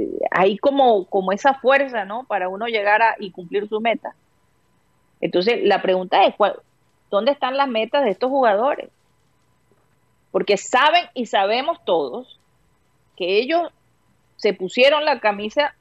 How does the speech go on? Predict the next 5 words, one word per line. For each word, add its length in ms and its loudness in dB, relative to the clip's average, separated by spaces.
del 320 -4
Junior 320 0
con 140 0
mucha 260 2
responsabilidad 1000 0